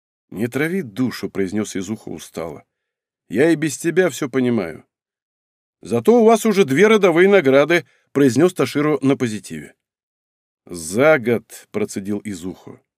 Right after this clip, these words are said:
«За один гребаный год. Из ныне живущих две награды только у Мидзуно Сана. А учитывая, что надо сделать, чтобы получить плашку, мне реально страшно смотреть в будущее».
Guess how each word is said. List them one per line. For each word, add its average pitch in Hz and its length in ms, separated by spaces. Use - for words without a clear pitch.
«За 110 340
один 135 380
гребаный 147 720
год. 113 500
Из 117 240
ныне 208 280
живущих 165 640
две 147 220
награды 165 440
только 180 300
у 165 180
Мидзуно 156 540
Сана. 110 540
А 104 80
учитывая, 156 480
что 160 220
надо 143 240
сделать, 156 380
чтобы 143 260
получить 135 420
плашку, - 500
мне 143 260
реально 185 400
страшно 170 500
смотреть 156 460
в 110 60
будущее». - 600